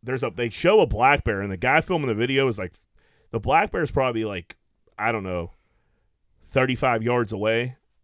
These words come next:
This dude smashes this drive, and, like, the sound, like, pisses the bear off and just starts charging these two.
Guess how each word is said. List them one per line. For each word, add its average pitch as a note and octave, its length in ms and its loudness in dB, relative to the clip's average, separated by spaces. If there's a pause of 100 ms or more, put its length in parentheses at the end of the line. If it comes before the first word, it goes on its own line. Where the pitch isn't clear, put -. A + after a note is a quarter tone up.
(220)
This G2 220 -10
dude C3 400 -4
smashes A2+ 1040 -6
this F#2+ 200 -10
drive, F#2 640 -4 (680)
and, G#2+ 160 -6
like, G2+ 160 -10
the F#2+ 100 -10
sound, A#2+ 600 -2
like, G2 160 -10
pisses A2 340 -6
the G2+ 60 -10
bear G2 300 -2
off A2+ 320 -4 (220)
and G#2+ 140 -10
just G2+ 240 -8
starts F2+ 340 -10 (100)
charging G#2 540 -4
these E2 220 -12
two. E2 260 -8